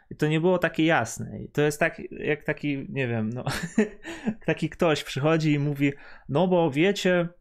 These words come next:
jest kilka wersji, musimy wszystkie rozważyć i można je to rozważać w ciągu dziesięciu lat i później, no właśnie, nie wiadomo, co z tego wychodzi”. No ale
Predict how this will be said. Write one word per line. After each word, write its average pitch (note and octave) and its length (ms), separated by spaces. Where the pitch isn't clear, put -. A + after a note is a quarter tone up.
jest D3+ 300
kilka F#3+ 320
wersji, D3+ 460
musimy D#3 380
wszystkie F3 380
rozważyć C#3+ 680
i E3 480
można E3 300
je E3 60
to E3+ 140
rozważać D#3 480
w - 40
ciągu D#3 300
dziesięciu D3 480
lat C3+ 400
i B2 100
później, C#3 640
no C#3+ 300
właśnie, B2 420
nie C3 120
wiadomo, D3+ 360
co D3 140
z - 80
tego C3+ 200
wychodzi”. B2+ 540
No B2+ 440
ale F3 380